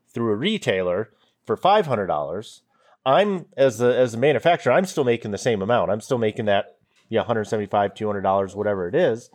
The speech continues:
But now the consumer's going, "Hmm, I can get something basically on, you know, thirty-five percent off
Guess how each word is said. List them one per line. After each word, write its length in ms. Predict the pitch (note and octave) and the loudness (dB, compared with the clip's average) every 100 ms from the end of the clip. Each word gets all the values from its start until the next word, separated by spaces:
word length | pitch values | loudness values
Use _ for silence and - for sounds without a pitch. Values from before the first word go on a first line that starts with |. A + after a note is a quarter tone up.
| - - - - | -20 -20 -20 -10
But 560 | G2 D3 C#3 - - - | 2 4 4 0 -10 0
now 160 | B2+ | 2
the 100 | A#2+ | 2
consumer's 460 | A2+ G#2+ G#3 A3 D3 | -2 -4 -2 0 0
going, 240 | A#2 A2 A2 | 2 0 -2
"Hmm, 240 | - B3+ C3 - _ | -8 -8 -8 -12 _
I 160 | - E3+ | -2 -2
can 140 | A#3+ | 0
get 160 | G3 - | -2 0
something 300 | C#3+ B2+ B2 | -2 -2 -4
basically 640 | B2 C#3 C3 - B2 A#2 | -4 -4 -6 -2 -2 0
on, 340 | A#2 B2 C3+ A#2+ | 0 2 0 -2
you 80 | |
know, 80 | A2+ | -4
thirty-five 720 | - - E3 D3+ D3+ C3+ B2+ | -4 0 0 0 2 2 2
percent 360 | - - C3 A#2 | -4 -4 0 2
off 600 | E3 F3+ F#2+ G#2 - | 2 2 0 -4 -10